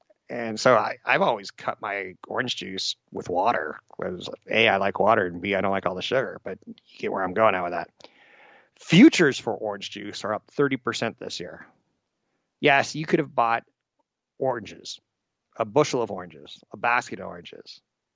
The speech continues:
And you could have said, "I wanna buy them for delivery in February twenty twenty-one," and you would have made thirty percent year over year. That's bullish. We are sucking down the oranges and picking them off the trees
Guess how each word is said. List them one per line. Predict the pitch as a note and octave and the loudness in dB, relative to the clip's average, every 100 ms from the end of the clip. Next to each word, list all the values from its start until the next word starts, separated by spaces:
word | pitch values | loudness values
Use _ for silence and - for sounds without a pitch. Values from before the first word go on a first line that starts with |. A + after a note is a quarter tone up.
| _ _ _ _ _ _ _ _ _ - _ _ _ _ _ _ _ _ | _ _ _ _ _ _ _ _ _ -20 _ _ _ _ _ _ _ _
And | - A#2 A#2 | -4 -2 -2
you | A#2+ | -2
could | |
have | B2+ | 0
said, | B2 | 2
"I | A2 | 4
wanna | C3+ C#3 | 4 4
buy | B2+ B2+ | 2 0
them | B2 A#2+ | -2 -6
for | A2+ | -6
delivery | A2+ A#2 A2 G2+ | -4 -4 -4 -6
in | G2+ | -6
February | - A2 A2+ G2+ G2+ | -4 -2 0 -2 -6
twenty | - G2+ | -6 -6
twenty-one," | G2+ G2+ G2 F#2 F2 - | -4 -4 -2 -4 -6 -12
and | - | -4
you | A2+ | 2
would | A#2+ | 2
have | |
made | G#2+ G2 | 2 -4
thirty | _ C3+ A#2 A2 | _ 4 4 4
percent | G#2+ - F#2+ F#2+ | -2 -2 -4 -4
year | F2 | -8
over | E2+ F2 | -8 -8
year. | E2 - - _ _ _ _ _ _ _ _ C3 | -10 -12 -16 _ _ _ _ _ _ _ _ -2
That's | - | -2
bullish. | G2+ C3 - - - - _ _ _ _ _ _ _ _ _ B2 | 0 2 0 -4 -12 -14 _ _ _ _ _ _ _ _ _ 4
We | E3 | 8
are | F3+ B2+ A2 - | 8 6 2 -10
sucking | - C#3+ E3+ | 0 0 2
down | B2+ A#2 | -2 -2
the | G2+ | -6
oranges | G2+ C3 A2+ G#2+ A2+ | -2 -2 -2 -6 -6
and | G#2+ | -4
picking | C3+ | -2
them | C3+ A#2 | 0 0
off | A2 | 0
the | G#2+ | -4
trees | - D3 C#3+ A2 A2+ - | -6 -4 -4 -4 -4 -4